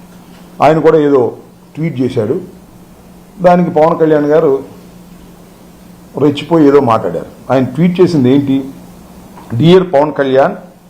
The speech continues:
it has happened in the state where you are డీసీఎం." ఈ సంఘటన జరిగింది నువ్వు డిప్యూటీ సీఎంగా ఉన్నటువంటి రాష్ట్రంలో జరిగింది. "Please investigate, find out the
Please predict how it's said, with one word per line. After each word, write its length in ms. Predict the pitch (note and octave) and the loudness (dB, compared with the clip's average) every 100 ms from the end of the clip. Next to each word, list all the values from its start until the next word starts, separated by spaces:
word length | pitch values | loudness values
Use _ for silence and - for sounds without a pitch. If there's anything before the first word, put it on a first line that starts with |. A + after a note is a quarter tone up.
| _ _ - - - | _ _ -20 -16 0
it 80 | F3+ | 0
has 100 | D3 | 4
happened 440 | D#3 G#3+ A#3+ A#3 | 2 2 0 -2
in 120 | G3+ F#3+ | 0 0
the 40 | |
state 800 | F3+ - F#3+ A3 A#3 - - B2 | -2 -2 2 4 2 -4 -6 2
where 300 | G3+ A#3 F3+ | 4 4 2
you 80 | E3+ | 2
are 180 | F3+ G#3 - - B2+ | 2 0 -6 -16 -12
డీసీఎం." 520 | D#3 - C#3 A2+ F2+ - - _ _ - - - - | -12 -10 -8 -8 -10 -18 -20 _ _ -20 -20 -20 -12
ఈ 100 | D#3 | -10
సంఘటన 680 | E3+ D#3 F3+ G3 G3+ D3 C#3 - - | -2 0 2 0 0 -2 -2 -8 -6
జరిగింది 460 | C#3 D#3 D#3+ E3+ F3+ | -2 -2 -2 -2 -2
నువ్వు 520 | D3 F3 G3+ F3 G#2 - - - - - - - - - A#2 | 0 0 2 0 -2 -8 -20 -20 -20 -20 -20 -20 -20 -10 -4
డిప్యూటీ 400 | F3 G#3 F#3+ G#3 | 0 2 2 2
సీఎంగా 420 | F#3 F3+ E3+ D#3+ | 2 2 4 2
ఉన్నటువంటి 580 | D3 C#3 A2+ B2+ A#2 B2 | 2 -4 -6 -6 -6 -2
రాష్ట్రంలో 520 | A2 D3 D#3+ D3 C3+ | 0 0 -2 0 0
జరిగింది. 560 | A2+ B2 C#3 D3+ G#3 - | 0 -2 -2 -2 -4 0
"Please 240 | G#3+ C4+ A#3+ | 2 4 4
investigate, 720 | A3+ A3+ - E3 F3 D#3 - - - - - _ _ _ - - - - E3 | 4 2 0 2 2 2 0 -8 -20 -20 -20 _ _ _ -20 -20 -20 -2 0
find 280 | A#3+ B3+ B3+ | 2 2 2
out 100 | A3 | 0
the 340 | G3+ A3+ A#3 | -4 -6 -8